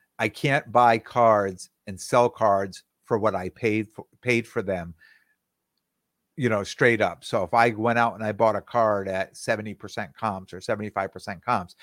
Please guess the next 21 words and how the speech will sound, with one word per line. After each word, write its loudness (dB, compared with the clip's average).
and -4
you 0
come -4
to -20
me -4
at -6
the -6
show 4
and -4
you -4
wanna -2
give -4
me -10
seventy -4
or -8
seventy-five -6
percent -10
comps, -4
if -4
I 6
paid 2